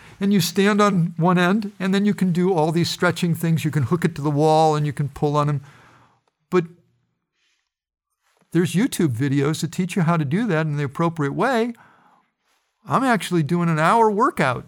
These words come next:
every couple of days with resistance bands in my garage. I think that each of the things we say,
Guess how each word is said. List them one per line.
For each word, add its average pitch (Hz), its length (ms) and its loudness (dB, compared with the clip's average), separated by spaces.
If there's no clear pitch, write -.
every 160 200 -2
couple 185 280 -4
of 190 80 -2
days 220 480 0
with 190 180 0
resistance 233 460 0
bands 110 380 -12
in 180 120 -2
my 226 120 2
garage. 226 600 -2
I 190 80 0
think 233 280 -4
that 165 220 -6
each 208 260 -4
of 262 100 -6
the 220 100 -6
things 190 400 -2
we 165 120 0
say, 139 560 -6